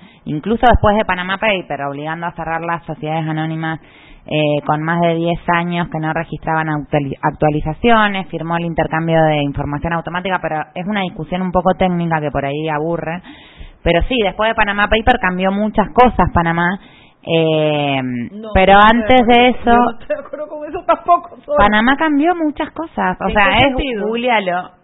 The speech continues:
Speaker 1: Cambios
Speaker 2: Entonces,
Speaker 1: post Panama Paper, en, legalmente
Speaker 2: Bueno, yo
Speaker 1: modificó
Speaker 2: creo
Speaker 1: la ley de sociedades, o sea, no es una, un parecer, es un dato.
Speaker 2: Es un dato, cambió.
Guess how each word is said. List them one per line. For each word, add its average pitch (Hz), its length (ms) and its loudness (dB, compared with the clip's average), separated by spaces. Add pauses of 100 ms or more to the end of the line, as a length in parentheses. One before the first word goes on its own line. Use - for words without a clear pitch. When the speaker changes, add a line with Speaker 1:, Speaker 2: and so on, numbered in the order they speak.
(140)
Speaker 1:
Cambios 247 520 0
Speaker 2:
Entonces, 202 120 -10
Speaker 1:
post 233 240 0
Panama 208 400 0
Paper, 175 500 -6 (120)
en, 175 320 -10
legalmente 202 720 -4
Speaker 2:
Bueno, 156 180 -2
yo 175 80 -2
Speaker 1:
modificó 185 220 -2
Speaker 2:
creo 247 200 0
Speaker 1:
la 233 120 4
ley 226 160 2
de 226 100 0
sociedades, 196 540 -2
o - 20 -8
sea, 175 140 -8
no 175 80 -8
es 220 100 -4
una, 190 420 -4
un 175 220 -10
parecer, 160 520 -4 (120)
es 165 100 -12
un 170 160 -8
dato. 190 240 -2 (360)
Speaker 2:
Es 208 100 -14
un 226 200 -14
dato, 180 420 -12
cambió. 185 600 -14